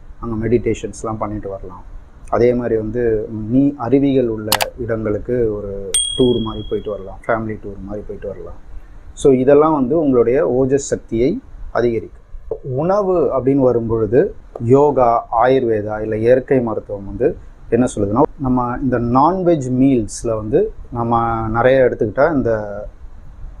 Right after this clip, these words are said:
ஓஜஸ் சக்தி அதிகரிக்கும். But யோகா வந்து அதை வந்து, அஹ், வேண்டான்னு சொல்றாங்க. ஏன்னா அதிகப்படியான, அஹ், மாமிச உணவுகளை நம்ம எடுத்துக்கும் பொழுது,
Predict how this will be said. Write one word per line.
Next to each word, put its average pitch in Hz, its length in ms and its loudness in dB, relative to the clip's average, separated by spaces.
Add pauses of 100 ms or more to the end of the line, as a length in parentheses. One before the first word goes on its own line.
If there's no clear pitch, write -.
(160)
ஓஜஸ் 143 240 6
சக்தி - 420 0
அதிகரிக்கும். 127 600 2 (220)
But 135 140 0 (640)
யோகா 170 500 6
வந்து 135 380 0
அதை 117 260 0
வந்து, 117 580 2
அஹ், 110 520 -2
வேண்டான்னு 127 420 2 (100)
சொல்றாங்க. 101 320 -12
ஏன்னா 123 560 -2 (340)
அதிகப்படியான, 147 1120 2 (220)
அஹ், 107 1080 -2
மாமிச 131 580 2
உணவுகளை 117 440 0
நம்ம 117 220 -2
எடுத்துக்கும் 117 400 0
பொழுது, 110 440 0